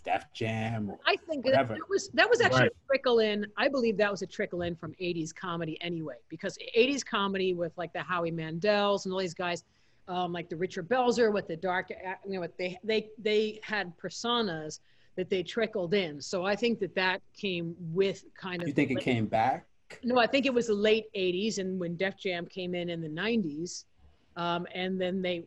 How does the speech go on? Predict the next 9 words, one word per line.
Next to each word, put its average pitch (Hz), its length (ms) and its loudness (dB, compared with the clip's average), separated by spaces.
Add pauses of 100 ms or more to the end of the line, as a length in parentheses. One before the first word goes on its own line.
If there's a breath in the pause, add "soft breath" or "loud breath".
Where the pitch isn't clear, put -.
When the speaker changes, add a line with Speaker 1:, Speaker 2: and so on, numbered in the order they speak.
Speaker 2:
they 190 160 2
took, 220 400 0
I 208 80 -4
think 208 200 2
the, 180 120 0 (180)
the 180 140 0
original, 175 760 0
like, 170 240 -6
two, 214 560 0